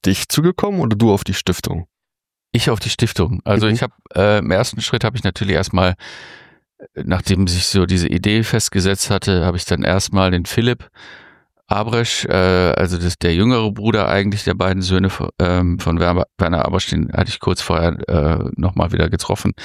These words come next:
Speaker 2: Dem habe ich dann geschrieben, habe gedacht, wer das nicht, könntet ihr euch sowas vorstellen? Und er fand es direkt eine, äh, gute Idee, er ist ja auch selber Journalist. Und, ähm, dann haben wir gesa-, hab ich gesagt, ja, aber ich kann das nicht alleine machen.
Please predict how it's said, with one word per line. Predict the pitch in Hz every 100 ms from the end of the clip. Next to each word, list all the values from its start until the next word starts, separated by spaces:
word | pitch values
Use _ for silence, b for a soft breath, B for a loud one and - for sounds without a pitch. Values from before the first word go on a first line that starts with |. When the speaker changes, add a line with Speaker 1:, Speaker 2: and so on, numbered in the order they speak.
| B B -
Speaker 2:
Dem | 98 95
habe | 98
ich | -
dann | 92 90
geschrieben, | - - 120 107
habe | 95
gedacht, | 98 90 -
wer | 82
das | 101 -
nicht, | 101 - - -
könntet | - 101 -
ihr | 73
euch | 73
sowas | - 87 -
vorstellen? | - 107 - 104 113 B B B B B -
Und | 95
er | 92
fand | 113
es | 101
direkt | - 98 -
eine, | 95 92 -
äh, | 85
gute | 101 -
Idee, | 62 92 101
er | 113
ist | 101
ja | -
auch | 73
selber | - 87 87
Journalist. | 90 90 82 92 - - - B B B B B B
Und, | - 104 104 -
ähm, | - 104 101 101 98 95 95 107 196 - _ _ _ _ _ _
dann | 107 101
haben | 113
wir | 98
gesa-, | 92 92 -
hab | 104 92
ich | -
gesagt, | 87 90 -
ja, | 92
aber | 101
ich | 87
kann | - 87
das | 87
nicht | 101 -
alleine | 85 95 98
machen. | 92 -